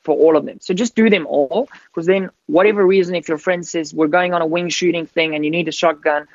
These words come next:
you don't have to go through that process again. So I would just recomm-, like, rip the Band-Aid off, get it all done. Um, then, so once you have that in place, you can go purchase your firearm, hand in your application. Then that sort of goes through the whole criminal records thing again.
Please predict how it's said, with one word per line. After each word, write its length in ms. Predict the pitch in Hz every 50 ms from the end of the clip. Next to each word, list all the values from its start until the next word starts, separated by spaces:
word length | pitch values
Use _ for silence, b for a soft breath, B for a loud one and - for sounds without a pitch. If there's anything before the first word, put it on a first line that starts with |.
| b b b b b
you 120 | - 160 156
don't 240 | 143 170 170 170 165
have 180 | 165 165 -
to 80 | - 156
go 180 | 147 151 147
through 180 | 151 156 151 147
that 200 | 147 147 - -
process 420 | - 147 143 135 - 151 139 - - -
again. 400 | 147 127 - 143 135 117 113 123
So 160 | - - 139
I 100 | 143 156
would 120 | 165 156
just 180 | 160 165 151 -
recomm-, 380 | 151 156 156 - 151 151 -
like, 180 | - 151 151 -
rip 220 | - 147 180 185 185
the 80 | 175
Band-Aid 340 | 151 165 147 151 151 143 143
off, 140 | 151 143 -
get 140 | - 160 156
it 80 | 151
all 180 | 151 147 147 143
done. 220 | 135 143 131 107 - _ b b b b b b b b b b b -
Um, 340 | - 156 156 151 151 156 156 - - _ _ -
then, 240 | 160 208 233 233 -
so 120 | - 214
once 300 | 190 196 214 220 214 -
you 80 | 220 185
have 180 | 180 180 170
that 140 | 165 170 165
in 100 | 170 165
place, 280 | 156 175 156 156 151 -
you 80 | 151
can 120 | 147 151 147
go 160 | 131 143 139
purchase 400 | - - 220 226 214 - 202 185
your 100 | 202 175
firearm, 580 | - - 190 180 175 175 170 170 170 170 165 151
hand 240 | 139 156 170 170
in 80 | 165 165
your 100 | 170 160
application. 540 | 156 - - - - - 147 151 - - 147
Then 240 | 156 180 190 180 170
that 200 | 175 180 175 -
sort 180 | - - 175
of 60 | 165
goes 260 | 143 170 160 160 156 -
through 180 | - 165 160
the 80 | 156 143
whole 180 | 151 160 165
criminal 420 | 151 - - 170 165 165 160 156 151
records 400 | 151 156 151 - 160 156 - _
thing 200 | - 151 143 139
again. 420 | 135 - 180 190 190 185 185 180